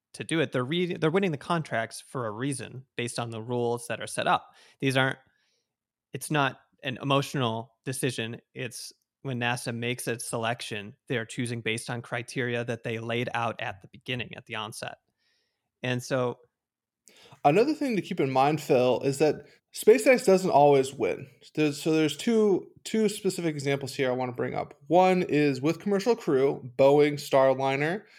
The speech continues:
Speaker 2: is the second competitor there. They got paid twice as much as SpaceX, and they have a capsule that's comparable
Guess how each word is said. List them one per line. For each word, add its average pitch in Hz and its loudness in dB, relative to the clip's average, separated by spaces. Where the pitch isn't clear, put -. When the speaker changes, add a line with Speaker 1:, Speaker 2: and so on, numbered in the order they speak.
Speaker 2:
is 147 2
the 135 -6
second 139 -2
competitor 123 -4
there. 123 -4
They 135 4
got 147 4
paid 143 2
twice 170 2
as 151 -10
much 147 -2
as 135 -4
SpaceX, 143 0
and 131 -2
they 131 0
have 131 0
a 131 -2
capsule 139 2
that's 127 -6
comparable 131 -2